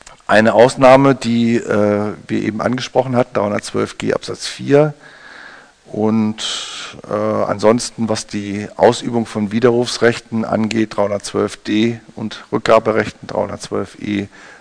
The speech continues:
wird verwiesen auf dreihundertsiebenundfünfzig und dreihundertsechzig B G B. Jetzt ist aber das nicht alles, also, äh, das Fernabsatzrecht ist noch, äh, nur ein Teil der Vorschriften auch, die der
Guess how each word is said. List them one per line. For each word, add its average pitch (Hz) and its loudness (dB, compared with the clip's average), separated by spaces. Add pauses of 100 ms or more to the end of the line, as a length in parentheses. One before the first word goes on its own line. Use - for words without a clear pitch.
(120)
wird 113 -2
verwiesen 98 -6
auf 95 -2
dreihundertsiebenundfünfzig 95 -8
und 85 -12 (360)
dreihundertsechzig 90 -10 (1400)
B 92 -2
G 82 -4
B. - -12 (2500)
Jetzt 135 4
ist 151 -4
aber 160 10
das 160 8
nicht 170 2
alles, 180 8
also, 143 8
äh, 127 6
das 131 0
Fernabsatzrecht - 4
ist - -8
noch, - -4 (100)
äh, 113 0
nur 123 6
ein 160 6
Teil 151 10
der 139 10 (220)
Vorschriften 151 2
auch, - 0
die 131 -4
der 123 4